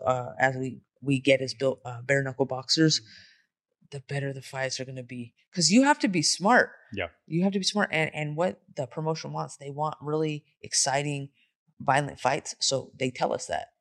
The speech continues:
Speaker 1: They're like, "Hey, go out there, fight your ass off. And if you don't, you're not coming back."
Speaker 2: Oh, wow.
Speaker 1: You know,
Speaker 2: Yeah.
Speaker 1: you're not coming back.
Speaker 2: Yeah.
Speaker 1: So it's a little bit of fire
Speaker 2: Mm-hmm.
Speaker 1: to get us out there
Speaker 2: Yeah.
Speaker 1: to fight. So that's,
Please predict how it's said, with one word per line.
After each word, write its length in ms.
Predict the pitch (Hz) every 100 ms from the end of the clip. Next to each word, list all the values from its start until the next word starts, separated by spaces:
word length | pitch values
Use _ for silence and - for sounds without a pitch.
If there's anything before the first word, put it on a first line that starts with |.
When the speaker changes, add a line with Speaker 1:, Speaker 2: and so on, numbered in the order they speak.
| _
Speaker 1:
They're 100 | 135 127
like, 100 | 123
"Hey, 300 | 170 110 107
go 120 | 139
out 180 | 180 196
there, 320 | - 113 - _ -
fight 240 | 160 160
your 80 | 160
ass 200 | - -
off. 200 | 120 127
And 60 |
if 120 | 131 131
you 100 | 127
don't, 240 | 143 -
you're 80 | 160
not 160 | 190 -
coming 180 | 226 202
back." 320 | 233 247 - - _ _ _ _ _ _ _ 95
Speaker 2:
Oh, 140 | 104
wow. 140 | 85 82
Speaker 1:
You 100 | 151
know, 260 | 143 170 - 185
Speaker 2:
Yeah. 100 | 165
Speaker 1:
you're 80 |
not 200 | 190 233
coming 260 | - 240 175
back. 340 | 175 - - 113
Speaker 2:
Yeah. 100 | 92
Speaker 1:
So 240 | 156 127
it's 220 | - 151 -
a 60 |
little 260 | 151 175 175
bit 140 | 160
of 80 | 165
fire 460 | 180 190 143 139 - -
Speaker 2:
Mm-hmm. 300 | 127 98 92 98 _
Speaker 1:
to 100 | -
get 200 | 147 147
us 140 | 139 -
out 180 | 139 -
there 240 | 143 139
Speaker 2:
Yeah. 140 | 113 101
Speaker 1:
to 40 |
fight. 320 | - - - - _ _ _
So 400 | - 147 139 139 _ _ _ -
that's, 400 | 180 185 -